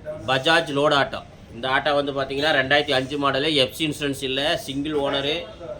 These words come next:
இந்த வண்டி கோயம்புத்தூர்ல தான் இருக்குது. இந்த வண்டி நம்ம கையில தான் இருக்குது இப்போதைக்கு.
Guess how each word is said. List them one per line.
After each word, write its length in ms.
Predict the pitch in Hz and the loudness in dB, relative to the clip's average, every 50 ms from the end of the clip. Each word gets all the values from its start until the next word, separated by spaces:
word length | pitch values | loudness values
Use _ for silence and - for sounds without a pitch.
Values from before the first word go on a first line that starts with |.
| - - - - - - - - - - | -14 -18 -18 -20 -20 -20 -20 -20 -14 -6
இந்த 140 | 117 127 131 | 0 2 2
வண்டி 200 | 139 139 170 165 | 2 2 0 0
கோயம்புத்தூர்ல 460 | - 139 139 147 147 151 147 143 147 | 2 2 2 2 2 0 0 2 4
தான் 120 | 151 143 | 4 2
இருக்குது. 440 | 139 127 131 131 143 156 175 180 - - - - - - - - - - | 2 0 -2 0 2 2 2 0 0 -6 -10 -12 -14 -16 -16 -16 -14 -12
இந்த 140 | - 123 123 | -6 -4 0
வண்டி 220 | 131 135 147 165 | 0 0 0 2
நம்ம 240 | 160 139 131 135 143 - | 2 2 2 2 0 2
கையில 240 | 139 139 151 151 151 | 2 4 4 4 4
தான் 140 | 160 156 139 | 4 4 2
இருக்குது 240 | 123 131 127 123 | 2 -2 -4 -6
இப்போதைக்கு. 540 | 120 - - - 127 120 135 147 180 196 - | -6 -6 -8 -8 -6 -4 -2 -2 -2 -4 -6